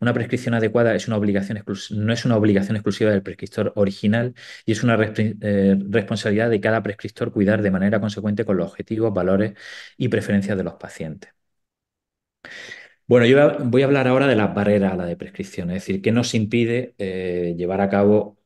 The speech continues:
una práctica que podemos considerar, eh, adecuada, ¿no? De, de cara al cuidado de nuestros pacientes. Bueno, este artículo, eh, habla de la de prescripción como nadar contracorriente, y es así, es decir,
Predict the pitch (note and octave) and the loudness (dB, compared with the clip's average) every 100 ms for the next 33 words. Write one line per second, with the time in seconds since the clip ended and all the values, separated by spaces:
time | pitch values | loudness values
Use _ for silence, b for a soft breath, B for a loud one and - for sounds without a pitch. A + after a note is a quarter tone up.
0 | - G2+ G2+ G2+ A2 G2 A2 G#2 G#2 G2 | -4 0 0 0 -4 -4 -4 -4 -4 -4
1 | F2+ F#2 G2 - G2 - G2 G2 G2+ - | -2 -2 -2 -2 -6 -4 -6 -4 -6 -8
2 | b b b b - G#2 F#2+ F2+ F2 E2+ | b b b b -10 -6 -4 -2 -2 -2
3 | E2+ E2 E2+ E2 _ _ F#2+ F#2+ F2+ A2 | -4 -6 -8 -12 _ _ -4 -2 2 4
4 | A2+ F2+ G2 F3 F3 G2 F2 F2+ F2+ E2+ | 4 4 2 0 -2 -4 -6 -6 -6 0
5 | G2+ G2+ G2 F#2+ F#2 G2 G2 - - G2+ | 0 2 0 0 0 0 0 -4 -10 -14
6 | G#2 - F2+ E2+ _ _ _ B B B | -14 -12 -12 -12 _ _ _ B B B
7 | B B A#2+ B2 B2 E3+ D3+ D#3+ D3 C#3 | B B 4 4 4 2 4 4 4 2
8 | A2+ B2+ G2 G#2 G2 G#2+ A2+ B2 A2+ A2 | -2 -8 -8 -4 -2 0 2 4 4 4
9 | G#2 G2+ G2+ G2+ - G#2 B2+ C3+ B2+ B2+ | 4 2 2 -2 -6 -4 -2 -2 0 0
10 | B2+ C3 B2 G#2+ G#2 A#2 B2 A2+ G2 F#2+ | 2 0 0 0 0 0 -2 -2 -2 -4
11 | G2 G2+ G2 F#2 D#2+ G2 A2 G2 - E2 | 0 2 2 -2 -8 -8 -8 -10 -12 -12
12 | D2+ F2+ - F#2+ D#2 | -12 -12 -6 -6 -6